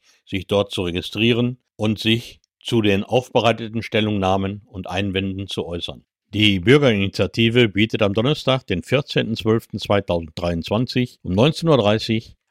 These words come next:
eine Infoveranstaltung auf dem Spargelhof Schippers in Alpenfehn an. Teilnehmen kann jeder Interessierte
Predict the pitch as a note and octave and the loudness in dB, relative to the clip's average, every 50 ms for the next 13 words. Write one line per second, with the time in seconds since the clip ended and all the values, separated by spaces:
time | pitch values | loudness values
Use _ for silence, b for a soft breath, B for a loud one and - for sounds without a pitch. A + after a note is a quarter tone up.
0 | _ _ - F#2+ G2+ G2+ G2 B2 D#3 - E3+ E3 - - C#3 A#2+ B2+ B2+ - - | _ _ -2 0 0 2 2 0 2 2 2 0 2 0 -2 0 -2 -2 -2 0
1 | A2 A2 A2 G#2+ - A#2 G#2 E2 - - F#2 D#2+ - - - G#2+ A2+ A2+ A#2 A2 | 2 2 2 0 -2 -6 -6 -6 -8 -8 -10 -10 -6 0 2 2 4 2 2 0
2 | G#2 G#2 G2 F2+ - - - C3+ - C3 B2+ B2+ B2 - - G2+ G2+ F#2 E2+ F#2+ | 0 -2 -4 -4 -4 -2 -2 0 2 0 0 0 -2 -6 -8 -6 -4 -2 -2 -2
3 | G2+ - A2 G2 - A2+ G2+ G2 D#2+ D#2+ D#2+ D2 _ _ _ _ _ _ _ _ | -2 -4 -10 -8 -6 -4 -4 -4 -6 -8 -8 -10 _ _ _ _ _ _ _ _
4 | _ _ _ _ _ _ - A#2 A#2+ B2 B2+ B2+ C3 C#3 D3 C#3 - - G2 F#2+ | _ _ _ _ _ _ 2 4 4 4 4 4 2 2 2 0 -2 -2 -2 2
5 | F#2+ G#2+ - B2 A#2 A#2 A#2 - - G#2+ - - B2 B2 B2 - C#3 C3+ C#3+ | 2 2 4 4 2 0 -2 -4 -6 -8 0 4 4 4 4 4 0 0 0